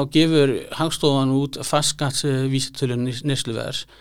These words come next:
og þar sem er lítið framhjá skattalegum áhrifum, hún er átta komma fjögur prósent, þannig að líka á þann mælikvarða er verðbólgan allt of há. Síðan má auðvitað segja, lítið á það, þessu,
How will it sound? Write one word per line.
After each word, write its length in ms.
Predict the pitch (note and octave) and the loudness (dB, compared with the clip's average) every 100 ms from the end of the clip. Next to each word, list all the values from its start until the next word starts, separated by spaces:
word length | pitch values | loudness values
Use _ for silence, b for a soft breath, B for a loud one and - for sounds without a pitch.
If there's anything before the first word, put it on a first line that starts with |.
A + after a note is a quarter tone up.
| b b b b | b b b b
og 80 | C3+ | -6
þar 200 | - B2 | 0 2
sem 180 | C3+ B2+ | 2 2
er 220 | B2 B2 | 2 2
lítið 420 | B2+ C#3+ C#3+ B2+ | 2 0 2 0
framhjá 380 | C#3+ C#3+ C#3 A#2+ - | 2 2 2 0 -2
skattalegum 500 | - A#2+ C3 B2+ A#2+ | -2 -2 -2 0 0
áhrifum, 460 | A2+ A#2 A#2 A#2+ | -2 -4 -4 -2
hún 180 | B2 D3+ | 0 0
er 140 | D#3 C3+ | 0 0
átta 260 | C#3+ - | -2 -4
komma 200 | C3+ C3+ | -4 -4
fjögur 240 | - F3 E3 | -2 -4 -4
prósent, 380 | - A#2 A#2 A2+ | -6 -8 -8 -4
þannig 240 | C3 C3 | -4 -2
að 80 | B2 | -2
líka 380 | C3+ F3 F3+ D3+ | -2 -6 -2 0
á 40 | C3+ | 0
þann 240 | D3 D3+ | 0 0
mælikvarða 720 | D3 D3 C#3 C3+ B2 A#2+ A#2 C3 B B B B | 0 0 -2 -2 -4 -2 -2 -4 B B B B
er 240 | C#3 D3 C#3 | 2 2 4
verðbólgan 640 | C3 C#3+ C#3 A#2 A#2+ A#2 | 2 2 -2 -4 -2 -4
allt 340 | C3+ C#3+ - | -4 -6 -6
of 140 | B2 A2 | -6 -2
há. 140 | D#3+ C3 - B B B B B B B - | 0 0 -4 B B B B B B B -4
Síðan 340 | - E3 G3 | 4 6 6
má 80 | F#3+ | 6
auðvitað 260 | F#3 F#3 E3+ | 4 2 2
segja, 220 | G3+ F3+ - _ _ _ _ - | 2 0 -2 _ _ _ _ -10
lítið 320 | D3 E3 D#3+ | -2 0 2
á 60 | E3 | 4
það, 120 | D#3+ | 4
þessu, 220 | B2+ C#3 | 4 0